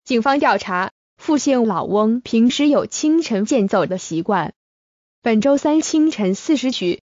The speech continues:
复姓老翁跟往常一样从新北市新店区住处独自出门健走后，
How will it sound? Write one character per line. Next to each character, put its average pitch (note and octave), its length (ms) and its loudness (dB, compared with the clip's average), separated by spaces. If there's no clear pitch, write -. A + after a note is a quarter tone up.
复 D4+ 200 0
姓 B3+ 280 2
老 E3+ 200 -2
翁 G#3+ 360 0
跟 F4 220 2
往 G3 240 -2
常 G#3+ 220 0
一 G3+ 180 0
样 C4+ 320 0
从 D#4+ 320 2
新 F#4+ 240 2
北 A3+ 180 2
市 C4 300 0
新 D4+ 260 0
店 D#4 220 2
区 C4+ 160 -2
住 F4 160 4
处 C#4+ 320 0
独 G#3 240 2
自 D4+ 180 0
出 G#3 220 -2
门 F#3+ 260 0
健 B3 240 2
走 F3 160 -4
后， F#3+ 300 -2